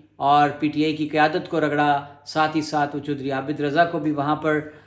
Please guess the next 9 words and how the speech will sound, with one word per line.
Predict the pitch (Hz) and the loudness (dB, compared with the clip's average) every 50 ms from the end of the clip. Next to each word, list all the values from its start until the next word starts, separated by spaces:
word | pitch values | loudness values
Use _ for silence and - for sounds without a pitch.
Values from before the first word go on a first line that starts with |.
| _ _ - | _ _ -12
اپنے | - 143 - 156 156 151 | -12 -10 -6 -4 -2 -2
بیانات | 135 143 143 143 143 139 143 147 160 165 165 160 156 | 0 2 2 2 2 2 4 4 4 4 4 0 -4
میں | 156 151 151 | -2 0 0
نشانے | 147 147 147 - 151 147 151 160 156 | 0 0 0 0 -2 0 0 -2 -2
پر | 156 160 | -2 -2
انہوں | 156 147 151 151 | -2 0 0 0
نے | 151 151 | 0 0
لیے | 143 151 165 175 | 2 2 2 2
رکھا۔ | 160 151 151 - 151 143 143 | 2 0 0 0 0 0 -2